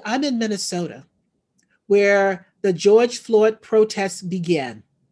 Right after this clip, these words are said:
I live across from the governor of the state. So many of the protesters were in front of the governor's house. When I look at the women who were part of that movement,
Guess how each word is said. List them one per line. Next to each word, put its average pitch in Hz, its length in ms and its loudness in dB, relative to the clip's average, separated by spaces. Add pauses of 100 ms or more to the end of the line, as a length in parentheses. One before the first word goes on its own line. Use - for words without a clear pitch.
(1600)
I 247 180 2
live 262 240 0
across 196 500 -2
from 190 120 -4
the 160 80 -2
governor 170 400 0
of 156 120 -6
the 160 80 -8
state. - 540 -10 (400)
So 196 220 0
many 220 240 4
of 262 60 -4
the 233 80 0
protesters 208 720 -2
were 170 100 -6
in 156 160 -4
front 175 260 -4
of 185 60 -2
the 180 80 -4
governor's 156 560 -6 (100)
house. - 440 -14 (1500)
When 202 220 0
I 269 180 -2
look 240 400 -4
at 170 260 -2 (360)
the 180 100 2
women 156 600 -4 (340)
who 196 140 0
were 175 140 2
part 180 360 -2
of 190 80 -2
that 170 200 -2
movement, 147 680 -6